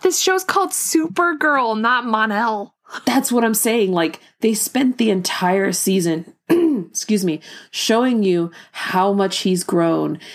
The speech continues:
Speaker 2: and how much he's changed as a person.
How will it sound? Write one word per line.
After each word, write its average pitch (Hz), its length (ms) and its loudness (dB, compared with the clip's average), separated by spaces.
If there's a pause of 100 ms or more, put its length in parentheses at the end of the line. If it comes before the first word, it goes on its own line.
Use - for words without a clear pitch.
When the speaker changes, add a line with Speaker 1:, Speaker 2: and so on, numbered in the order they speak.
Speaker 2:
and 170 140 0
how 175 340 0
much 190 280 0
he's 180 300 0
changed 165 720 0
as 160 120 0
a 160 60 0
person. 156 680 -2